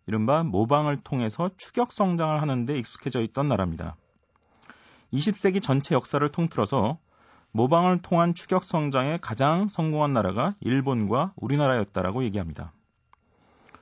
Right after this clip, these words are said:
그런데 그 결과 삼성전자나 엘지 화학이나 포스코나 현대중공업 같은 이런 대기업의 상황이 예전과는 달라졌습니다.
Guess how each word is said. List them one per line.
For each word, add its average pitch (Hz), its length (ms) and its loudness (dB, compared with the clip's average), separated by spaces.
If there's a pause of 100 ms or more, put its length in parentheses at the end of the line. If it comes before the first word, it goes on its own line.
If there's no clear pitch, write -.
(380)
그런데 170 560 4 (1300)
그 202 220 4
결과 165 540 4 (960)
삼성전자나 151 1120 2
엘지 143 320 2
화학이나 139 680 2
포스코나 143 800 -2 (560)
현대중공업 151 720 2
같은 120 460 0 (480)
이런 190 340 2
대기업의 147 580 2
상황이 175 720 0
예전과는 175 680 2
달라졌습니다. 120 720 -2